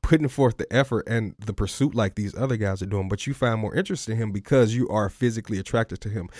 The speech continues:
Now, to bring this back, when I was out there, I presented what I had to offer. So if a woman was not able to perceive the value,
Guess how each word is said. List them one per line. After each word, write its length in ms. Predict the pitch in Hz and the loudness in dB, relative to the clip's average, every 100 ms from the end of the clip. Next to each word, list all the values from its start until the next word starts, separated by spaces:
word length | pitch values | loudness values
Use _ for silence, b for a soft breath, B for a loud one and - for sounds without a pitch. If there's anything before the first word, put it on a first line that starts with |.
| B - | B 4
Now, 120 | 131 | 4
to 140 | 127 | 4
bring 260 | 110 147 160 | 2 2 2
this 160 | 151 | 0
back, 300 | 117 120 - _ B B B B B - | 2 0 0 _ B B B B B 2
when 280 | 123 135 - | 6 6 6
I 280 | 117 160 196 | 6 8 8
was 200 | 135 113 | 6 4
out 220 | 107 107 | 4 4
there, 240 | 104 107 - - | 2 2 0 2
I 280 | 117 131 123 - | 4 6 4 2
presented 640 | - 107 98 120 123 - - | 4 4 4 2 2 -4 -2
what 240 | 107 107 | 2 4
I 140 | 104 | 4
had 380 | 101 - 110 95 | 0 0 0 0
to 140 | - - | -4 -6
offer. 520 | 101 107 - - - _ b b | -2 -2 -2 -8 -10 _ b b
So 240 | - 117 98 | 2 4 4
if 140 | 101 | 2
a 60 | 95 | -2
woman 400 | 104 127 131 110 | 0 2 0 0
was 160 | 104 | -2
not 220 | 110 107 - | 0 0 -2
able 220 | 107 101 | -4 -4
to 160 | - - | -8 -6
perceive 560 | 92 - 113 113 98 | -6 -2 -2 -2 -2
the 100 | 95 | -6
value, 640 | 87 98 104 98 67 - | -2 0 0 -2 -6 -14